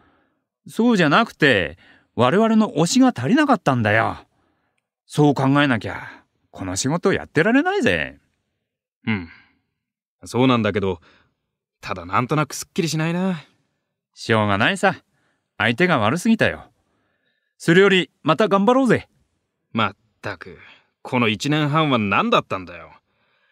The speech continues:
Speaker 2: 課長の顔まともに見られないぜ。
Speaker 1: 課長だって分かってくれるさ。
Speaker 2: あ。
Speaker 1: 八、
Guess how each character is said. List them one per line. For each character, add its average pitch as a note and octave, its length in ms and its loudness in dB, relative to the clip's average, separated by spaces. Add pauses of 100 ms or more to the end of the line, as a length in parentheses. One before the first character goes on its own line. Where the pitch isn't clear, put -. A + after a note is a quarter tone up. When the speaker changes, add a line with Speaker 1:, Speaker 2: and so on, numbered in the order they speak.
(140)
Speaker 2:
課 - 160 -4
長 B3 140 2
の B3+ 100 -2
顔 A#3 160 2
ま E3+ 180 2
と C#4+ 80 -2
も C#4 120 0
に A#3 100 4
見 G#3 100 2
ら F#4 100 -8
れ F#4+ 120 -8
な B3+ 120 -10
い F2 100 -12
ぜ。 - 220 -20 (1160)
Speaker 1:
課 - 180 -16
長 D#2+ 200 -8
だ G2 80 0
っ A2+ 60 -6
て - 260 -2 (220)
分 G2 100 -4
か A#2+ 80 2
っ C3 40 -2
て - 120 -8
く - 80 -8
れ C#3 80 0
る E3 60 -2
さ。 E3+ 240 -4 (1080)
Speaker 2:
あ。 G2+ 200 -8 (4000)
Speaker 1:
八、 A#2+ 440 0